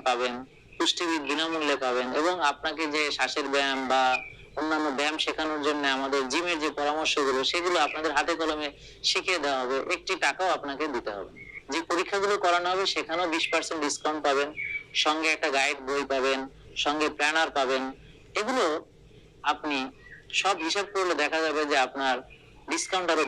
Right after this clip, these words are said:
বেশি, পঁয়ত্রিশ থেকে চল্লিশ পার্সেন্ট হয়ে যায়। এবং বাকি যে অর্জন, অর্থাৎ আপনি যে সুস্থ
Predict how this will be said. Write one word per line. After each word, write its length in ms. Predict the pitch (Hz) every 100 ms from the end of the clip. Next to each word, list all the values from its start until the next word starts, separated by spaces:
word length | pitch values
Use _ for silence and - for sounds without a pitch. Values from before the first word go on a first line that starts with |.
| 143
বেশি, 240 | 139 127 - - - - - -
পঁয়ত্রিশ 360 | 151 151 151 -
থেকে 140 | 151 147
চল্লিশ 240 | 170 175 160
পার্সেন্ট 300 | 135 123 135 127
হয়ে 140 | 120 117
যায়। 140 | 123 - - - - - -
এবং 180 | 202 180 156 - - - - - - - 127
বাকি 240 | 175 - 214 185
যে 100 | 190 185 - - - - - -
অর্জন, 340 | 185 160 170 143
অর্থাৎ 240 | 143 165
আপনি 220 | 147 143 185
যে 80 | 185
সুস্থ 360 | - 190 175